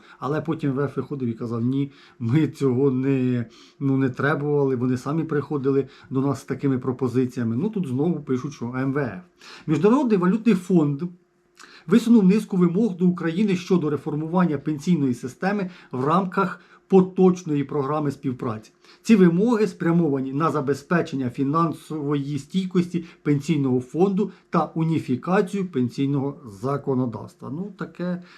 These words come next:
така назва, да, такий вступ, наче такий якийсь завуальований і тому подобне. Давайте будемо розбиратися, що вони хочуть. Основні вимоги М В Ф включають: перше, уніфікація механізму підвищення пенсій. Во як завуальовано, да?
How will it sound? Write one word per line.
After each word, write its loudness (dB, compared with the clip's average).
така -4
назва, -2
да, -4
такий -6
вступ, -10
наче -2
такий -4
якийсь 0
завуальований -2
і -10
тому -4
подобне. -8
Давайте -2
будемо -4
розбиратися, -4
що 0
вони 4
хочуть. -6
Основні 6
вимоги 2
М -4
В -4
Ф -2
включають: 0
перше, -2
уніфікація 2
механізму 2
підвищення 0
пенсій. -2
Во 2
як 2
завуальовано, -2
да? -4